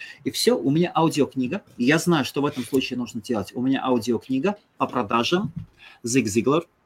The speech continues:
американец. Пятнадцать часов. Я все другие книги стираю. Никакие подкасты не слушаю, ничего. И все время Зиг Зиглар по продажам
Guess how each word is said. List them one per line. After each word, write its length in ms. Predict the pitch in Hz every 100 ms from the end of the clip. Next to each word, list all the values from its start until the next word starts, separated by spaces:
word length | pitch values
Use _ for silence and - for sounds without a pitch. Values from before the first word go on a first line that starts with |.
| _ -
американец. 800 | 120 107 - 113 160 220 - - _ _ _ _ _
Пятнадцать 420 | - 135 123 -
часов. 540 | - - - 170 190 _ _ _ _ -
Я 80 | 127
все 220 | - 160
другие 320 | 127 123 123
книги 360 | - 131 117 113
стираю. 560 | - 131 117 135 220 - _ _ _ _ _ _ _
Никакие 440 | 143 165 151 160 135
подкасты 640 | 147 160 - 180 175 180
не 100 | 170
слушаю, 440 | - 151 - 139
ничего. 440 | 131 123 - 104 92 _ -
И 120 | 135
все 320 | 127 - 170 165
время 260 | 160 160
Зиг 220 | 135 143
Зиглар 340 | 127 131 113 95
по 140 | 117
продажам 540 | - 110 98 92 85